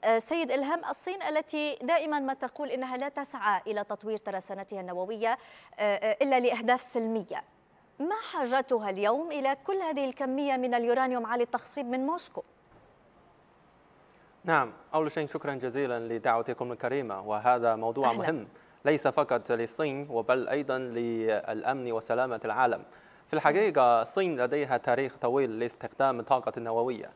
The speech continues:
Speaker 2: وبالإضافة إلى ذلك أريد أن أشير نقطة مهمة جدا. فقبل الأزمة الأوكرانية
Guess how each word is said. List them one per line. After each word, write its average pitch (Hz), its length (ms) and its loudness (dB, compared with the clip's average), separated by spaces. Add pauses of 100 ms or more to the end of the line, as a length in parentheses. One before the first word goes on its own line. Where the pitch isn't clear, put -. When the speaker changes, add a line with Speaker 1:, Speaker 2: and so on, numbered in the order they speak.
(300)
Speaker 2:
وبالإضافة 151 500 4
إلى 127 180 2
ذلك 123 400 4
أريد 120 340 0
أن 117 220 2
أشير 123 320 -2
نقطة 127 280 -2
مهمة 123 340 -6
جدا. 143 300 -4 (360)
فقبل 175 340 4
الأزمة 127 500 2
الأوكرانية 120 760 0